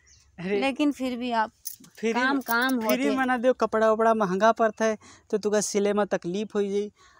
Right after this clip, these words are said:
Speaker 1: अब अच्छे से सिल दो, अब दिवाली आई गए है, अच्छे से तनी हमार सिलाई उलाई कर दो, पैंट वैंट अच्छे से सिल दो, तनी ऐसे जेबो बढ़िया बढ़िया बनाए दियो,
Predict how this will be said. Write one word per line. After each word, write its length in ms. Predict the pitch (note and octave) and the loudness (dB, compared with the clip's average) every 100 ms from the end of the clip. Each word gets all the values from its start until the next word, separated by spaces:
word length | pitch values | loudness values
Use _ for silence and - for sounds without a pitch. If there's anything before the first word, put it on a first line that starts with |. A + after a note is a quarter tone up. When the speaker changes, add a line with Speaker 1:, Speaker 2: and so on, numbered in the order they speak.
| - | -2
Speaker 1:
अब 180 | A3+ - | -2 0
अच्छे 320 | F#3+ - B3 | -6 -2 -2
से 160 | G#3+ A#3 | 0 -2
सिल 300 | - A3+ A3+ | -4 -6 -2
दो, 320 | A#3+ A#3 F#3 - F3+ | 2 2 0 -8 -6
अब 260 | F#3+ D#3+ - _ | -6 -8 -20 _
दिवाली 560 | C#3+ E3+ E3+ F3 G#3 A3 | -6 -4 -2 -2 -2 -2
आई 160 | G3+ G3+ | -2 -2
गए 100 | G#3 | -4
है, 300 | F#3+ F#3+ F#3+ _ _ - | -6 -8 -14 _ _ -12
अच्छे 320 | F#3 - A3+ | -10 -6 -6
से 100 | G#3 | -6
तनी 240 | G#3 G#3 | -2 0
हमार 220 | F#3+ F#3+ F#3 | 4 2 0
सिलाई 360 | - F3+ F#3 | -2 0 2
उलाई 280 | F#3 F3+ F3+ | 2 2 0
कर 200 | G3 G3 | 0 -2
दो, 160 | F#3+ F#3+ | -2 -2
पैंट 360 | F3 E3 E3 | -2 -2 -2
वैंट 140 | F3 D3+ | -4 -4
अच्छे 220 | - F3+ | -6 -8
से 60 | |
सिल 200 | - E3 | -6 -6
दो, 80 | F3+ | -8
तनी 260 | F3 D#3+ D#3+ | -8 -6 -6
ऐसे 200 | - E3 | -6 -8
जेबो 360 | C#3+ D#3 D#3+ | -8 -8 -6
बढ़िया 320 | D#3+ D3 C3+ D#3+ | -8 -8 -8 -8
बढ़िया 240 | D#3+ D#3+ | -6 -6
बनाए 260 | D#3+ D3 D3 | -6 -8 -8
दियो, 160 | D#3 | -8